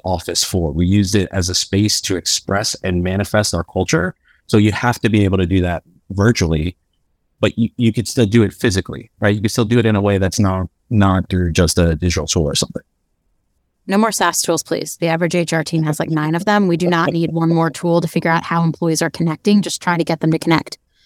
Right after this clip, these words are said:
Speaker 2: I think about that. Also, Dave, I would love, like, a regular box to my home. So, uh, if I can get on the list, let me know. <laughs> I'm just happy.
Speaker 1: We can arrange something.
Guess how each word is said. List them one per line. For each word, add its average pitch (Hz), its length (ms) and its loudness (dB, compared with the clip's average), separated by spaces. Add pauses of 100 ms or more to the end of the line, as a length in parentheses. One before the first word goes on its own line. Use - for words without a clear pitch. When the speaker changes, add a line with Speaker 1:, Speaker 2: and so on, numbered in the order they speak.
(420)
Speaker 2:
I 156 80 -8
think 160 200 0
about 160 160 -4
that. - 200 -4
Also, 247 400 0
Dave, 254 300 0
I 214 140 0
would 381 180 0
love, 175 220 2
like, - 180 0
a 165 60 0
regular 165 400 -2
box - 560 -6
to - 80 -2
my 160 180 2
home. 185 540 0
So, - 640 -4
uh, - 400 -2
if - 40 -20 (200)
I 180 60 -2
can 180 60 -2
get 185 100 -2
on 180 160 2
the 175 60 2
list, 220 300 -2
let 175 140 -4
me 180 100 -2
know. 226 580 2
<laughs> - 40 -20
I'm 233 240 -6
just - 240 -8
happy. 240 420 -4 (460)
Speaker 1:
We 107 140 4
can 104 100 2
arrange 92 320 0
something. 82 360 -4